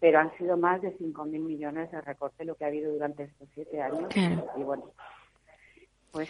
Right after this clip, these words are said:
Speaker 1: ahí estamos. Esperábamos, confiábamos que los presupuestos generales del Estado se hubieran aprobado hace unos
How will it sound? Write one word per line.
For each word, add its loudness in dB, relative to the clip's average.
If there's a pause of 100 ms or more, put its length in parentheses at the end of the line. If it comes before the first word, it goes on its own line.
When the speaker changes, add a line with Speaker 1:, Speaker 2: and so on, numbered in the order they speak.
Speaker 1:
ahí 4
estamos. 4 (480)
Esperábamos, 8 (120)
confiábamos 6
que -4
los 2
presupuestos 2
generales 2 (160)
del 0
Estado 2
se 0
hubieran 8
aprobado 6
hace 2
unos 8